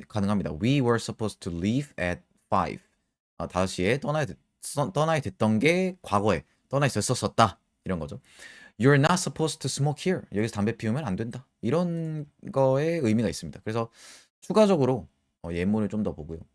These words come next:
You're supposed to wear a uniform at school. 학교에선 고부-, 교복을 입어야 된다. 이건 의무랑 규칙에 관한 거예요.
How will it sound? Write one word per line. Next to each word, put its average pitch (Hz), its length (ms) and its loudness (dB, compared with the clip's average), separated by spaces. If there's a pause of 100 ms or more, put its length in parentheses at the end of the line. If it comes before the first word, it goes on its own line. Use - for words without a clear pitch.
(600)
You're 147 360 4
supposed 156 520 -4
to 117 100 -2
wear 110 340 4
a 92 80 0
uniform 107 680 -2
at 90 180 -2
school. - 400 -4
학교에선 143 640 0
고부-, 120 400 0
교복을 139 300 0
입어야 127 220 4
된다. 113 240 4
이건 104 200 2
의무랑 143 760 4
규칙에 185 440 -2
관한 117 280 2
거예요. 78 260 -6